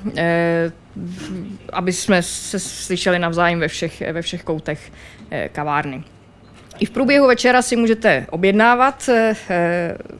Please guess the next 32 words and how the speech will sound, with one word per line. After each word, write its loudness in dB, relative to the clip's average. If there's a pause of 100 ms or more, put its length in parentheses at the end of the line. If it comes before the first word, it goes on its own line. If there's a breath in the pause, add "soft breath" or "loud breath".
(260)
pouze -2
tedy 2
studené 0
nápoje, 2
ne, -2
ne -4
teplé, -4
protože -2 (100)
kávovar 2
by 0
nás -8
příliš -6
rušil. 4 (440 loud breath)
Eh, 4
a 4
obsluha -2
kavárny 2
Potrvá 0
je, 4
je -2
báječná, -2
už -8
má 0
zkušenosti -6
s -10
tím, -2
že, 0 (380 loud breath)
eh, -2
se -4
tady 0
dá 4
takhle, 0